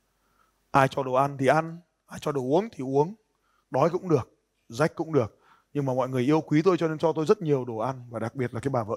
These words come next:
tuyệt vời của tôi. Chân giò hầm, gà luộc, sườn nướng là những món ăn hàng ngày bà ấy mang đến cho tôi. Khi tôi chưa lấy vợ, bảy mươi hai ki-lô-gam và vô cùng đẹp.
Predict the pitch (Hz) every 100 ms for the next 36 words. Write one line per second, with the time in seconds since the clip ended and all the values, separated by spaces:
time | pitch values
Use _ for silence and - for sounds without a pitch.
0 | - 107 - 101 90 90 107 98 92 _
1 | _ _ - _ - 165 156 135 117 -
2 | 131 127 110 107 - - - 120 117 104
3 | 98 98 110 - _ _ _ _ - -
4 | 165 147 113 104 120 120 156 _ _ _
5 | - 110 135 139 151 147 120 127 117 113
6 | 110 101 117 127 120 110 117 117 117 101
7 | - _ _ _ _ _ - 147 151 165
8 | 147 143 143 127 113 - _ _ _ 165
9 | 131 107 147 139 175 170 170 165 156 151
10 | 139 113 95 160 - 120 101 117 107